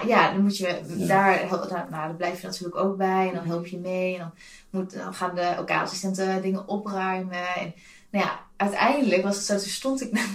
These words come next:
Speaker 1: <laughs> stond ik na-, nog in die O K. En ik wist, de volgende is ook weer hier. Maar ik wist niet zo goed wat er dan in die tussentijd gebeurde. Dus op een gegeven moment, toen, nou ja, het gebeurde ook heel snel. Op een gegeven moment was iedereen weg.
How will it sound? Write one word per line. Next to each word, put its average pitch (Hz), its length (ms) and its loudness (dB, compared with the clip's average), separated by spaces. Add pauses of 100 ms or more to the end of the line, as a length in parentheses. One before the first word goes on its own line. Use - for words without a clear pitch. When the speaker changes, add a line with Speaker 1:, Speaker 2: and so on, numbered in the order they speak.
(120)
Speaker 1:
<laughs> - 0 -
stond 262 340 -2
ik - 100 -12
na-, 208 240 2
nog 214 180 2
in 208 120 -4
die 196 180 2
O 185 100 0
K. - 120 -4
En 196 320 4
ik 196 100 2
wist, - 180 0
de 196 60 -8
volgende 254 400 -2
is - 140 -4
ook 190 180 0
weer 240 140 -2
hier. 233 400 0 (360)
Maar 208 400 6
ik 208 120 0
wist 262 160 0
niet 302 140 0
zo 330 100 0
goed 269 140 -4
wat 240 160 -2
er 233 60 -6
dan 220 140 0
in 220 100 2
die 202 140 2
tussentijd 190 600 -4
gebeurde. 156 480 -4
Dus 196 160 -2
op 208 100 -4
een - 60 -6
gegeven 285 440 4
moment, 214 240 2 (420)
toen, 262 340 4 (160)
nou 240 160 2
ja, 208 60 6
het 196 120 2
gebeurde 285 280 4
ook 285 80 2
heel 311 160 6
snel. 208 340 4
Op - 60 0
een - 80 -8
gegeven 311 100 2
moment 311 180 2
was 262 140 -4
iedereen 302 400 4
weg. - 380 -4